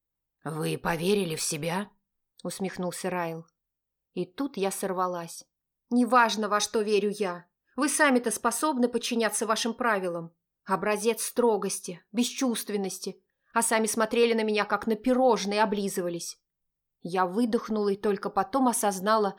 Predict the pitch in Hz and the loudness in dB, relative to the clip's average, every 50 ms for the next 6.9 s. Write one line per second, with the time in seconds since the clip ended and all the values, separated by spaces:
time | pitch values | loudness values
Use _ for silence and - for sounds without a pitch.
0 | - - - - - - - 226 214 202 233 233 190 214 196 196 196 - 214 180 | -12 -16 -10 -8 -4 2 4 4 4 4 2 2 2 2 0 0 0 -2 -2 0
1 | 196 190 185 185 190 190 185 180 175 180 180 170 165 165 _ _ _ _ _ _ | 0 0 -2 -2 -4 -4 -4 -4 -4 -4 -6 -6 -6 -8 _ _ _ _ _ _
2 | _ _ _ _ _ _ _ - - 185 190 185 185 175 180 190 180 185 190 190 | _ _ _ _ _ _ _ -6 -2 0 2 2 2 2 2 2 2 2 4 2
3 | 190 190 185 185 185 - 202 196 196 190 233 247 240 196 170 - - 185 170 180 | 2 2 0 -2 -2 -2 -2 -2 0 2 2 2 2 0 -2 -6 -6 -6 -4 -4
4 | 175 175 175 170 170 165 165 - _ _ _ - - - - _ - 185 196 202 | -4 -2 -2 -4 -4 -6 -6 -10 _ _ _ -20 -20 -20 -14 _ -2 0 0 2
5 | 208 202 202 196 220 214 226 247 254 247 - - 202 185 190 190 190 180 190 190 | 2 2 2 2 2 4 4 4 2 0 0 -2 -2 0 0 0 0 0 0 0
6 | 190 185 - 214 196 190 196 170 185 185 175 170 151 160 165 165 165 - | 0 -2 -2 -2 -2 -2 -2 -2 -2 -2 -2 -2 -2 -6 -10 -10 -12 -14